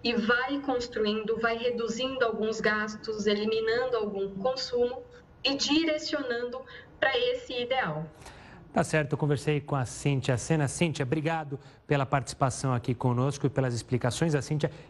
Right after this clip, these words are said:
Speaker 2: que é mestre em educação financeira. Até uma próxima, Cíntia.
Speaker 1: Até mais.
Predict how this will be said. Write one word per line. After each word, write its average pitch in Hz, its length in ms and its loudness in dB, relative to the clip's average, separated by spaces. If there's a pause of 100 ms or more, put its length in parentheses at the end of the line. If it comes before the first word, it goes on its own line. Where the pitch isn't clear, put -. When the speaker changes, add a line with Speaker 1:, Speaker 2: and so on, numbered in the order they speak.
Speaker 2:
que - 80 2
é 147 60 4
mestre 143 520 0
em 147 240 4 (120)
educação 139 640 0 (160)
financeira. 135 460 2
Até 160 100 2
uma 165 100 4
próxima, 143 300 -2
Cíntia. 131 340 -4 (680)
Speaker 1:
Até 208 320 2
mais. 185 580 -2